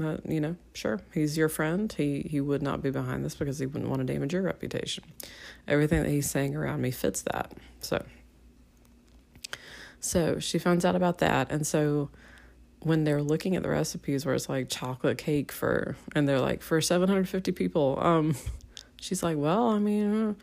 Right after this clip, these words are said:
but then Bess looks at it because, of course, Bess is in the pastry class, and she says, "These proportions are wrong. This doesn't make any sense for you to have, like, nine pounds of sugar, but, like, forty-two pounds of salt. That doesn't make any sense."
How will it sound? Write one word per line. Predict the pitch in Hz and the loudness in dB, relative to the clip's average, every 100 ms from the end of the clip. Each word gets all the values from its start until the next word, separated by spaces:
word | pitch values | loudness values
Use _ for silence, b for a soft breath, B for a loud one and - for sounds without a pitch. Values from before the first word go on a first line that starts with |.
| B B B B B | B B B B B
but | - 180 160 - - | 2 4 4 0 2
then | 185 170 | 4 4
Bess | 180 190 | 2 2
looks | - - | 0 0
at | 147 147 | 0 0
it | - | 0
because, | 160 165 143 | 0 0 -2
of | 131 | -2
course, | 135 | -4
Bess | 135 131 131 | -2 -2 -2
is | 147 | -4
in | 151 | -4
the | 117 | -2
pastry | - 180 156 | -2 -2 -4
class, | - 131 143 | -4 -4 -2
and | 139 | -4
she | - | -2
says, | 147 147 131 | -2 0 0
"These | 135 | -2
proportions | - - - 165 160 151 131 | -2 -8 0 0 0 -4 -4
are | 104 | -4
wrong. | 95 - - 123 - - - - B B B B B | -4 -6 -8 -12 -16 -20 -20 -20 B B B B B
This | 151 156 | 2 4
doesn't | - 147 - | 4 0 0
make | - 143 | -2 -2
any | 127 135 | -2 -2
sense | - 139 | -2 -4
for | - | -2
you | 127 | -2
to | 156 | 0
have, | 143 | -2
like, | 147 135 - - | -2 -2 -4 -4
nine | 143 151 151 147 | -2 0 0 -2
pounds | - 147 143 131 | -2 0 0 -2
of | 127 | -2
sugar, | - 143 131 60 | 0 0 0 0
but, | 131 143 | 0 -2
like, | - - | -2 -4
forty-two | - 127 123 120 - | -2 -2 -2 -4 -4
pounds | - 113 | -4 -4
of | - | -6
salt. | - 135 123 - - - | -2 0 -2 -4 -10 -6
That | 135 123 | -4 0
doesn't | 120 113 | 0 0
make | 107 - | -4 -6
any | - | -8
sense." | - - - - - | -8 -8 -8 -10 -12